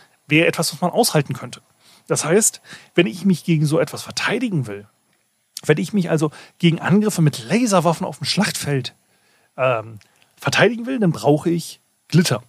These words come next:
Und das Fiese ist übrigens, der Glitter müsste bunt sein. Weil man weiß ja nicht genau, welche Frequenz dieser Laser hat, den man optimal reflektieren will. Das heißt, man braucht eigentlich den Glitterpartikel,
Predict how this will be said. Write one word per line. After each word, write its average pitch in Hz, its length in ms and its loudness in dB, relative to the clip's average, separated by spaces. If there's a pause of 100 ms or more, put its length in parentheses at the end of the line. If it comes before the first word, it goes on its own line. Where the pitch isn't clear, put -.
(260)
Und 170 60 -2
das 160 100 2
Fiese 269 300 -4
ist - 160 -10
übrigens, 165 380 -8
der 147 100 0
Glitter 180 260 4
müsste 160 300 -2
bunt 208 240 4
sein. - 340 -6 (460)
Weil 156 100 4
man 185 160 6
weiß 196 240 2
ja 196 100 -2
nicht 220 280 -10
genau, 131 460 -6
welche 190 280 -2
Frequenz - 720 -6
dieser 131 240 -6
Laser 139 380 -4
hat, - 180 -4 (320)
den 160 140 6
man 185 240 2 (240)
optimal 131 500 0
reflektieren 156 560 -2
will. 120 80 -8
Das 120 160 -12
heißt, 151 160 0
man 147 120 -6
braucht - 360 2
eigentlich 208 480 -2
den 131 180 -6
Glitterpartikel, 226 760 -4